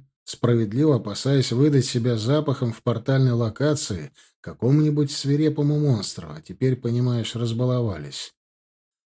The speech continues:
Пожалуй, велю Аркошу сказать, чтобы они курили только в нашем подземном секретном туннеле. А то начнут курить в своих комнатах, и так там всё провоняет, что потом ремонт нужно будет делать.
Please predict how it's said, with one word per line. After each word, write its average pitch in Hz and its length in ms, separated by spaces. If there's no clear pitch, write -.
Пожалуй, 202 440
велю 165 300
Аркошу 135 440
сказать, 123 400
чтобы 113 240
они 127 140
курили 131 400
только 127 340
в 120 100
нашем 143 400
подземном 127 600
секретном 110 640
туннеле. 98 640
А - 80
то 117 120
начнут 156 400
курить 139 340
в - 40
своих 123 280
комнатах, 113 640
и 107 80
так 165 260
там 127 180
всё 113 220
провоняет, 123 640
что - 220
потом 131 300
ремонт 147 420
нужно 104 300
будет 98 340
делать. 95 540